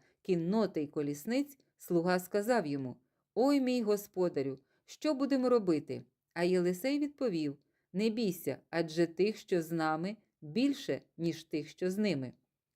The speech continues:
Тоді Єлисей помолився, сказавши: «Господи, відкрий, будь ласка, його очі, аби він побачив».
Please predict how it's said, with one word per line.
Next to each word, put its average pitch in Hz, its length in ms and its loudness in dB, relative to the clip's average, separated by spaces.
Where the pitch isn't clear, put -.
Тоді 180 300 -2
Єлисей 165 500 2
помолився, 170 920 -4
сказавши: 147 720 -6
«Господи, 156 640 -2
відкрий, 240 460 2
будь 180 240 0
ласка, 170 340 0
його 160 420 0
очі, 165 440 -2
аби 170 260 -2
він 170 180 0
побачив». 160 640 -2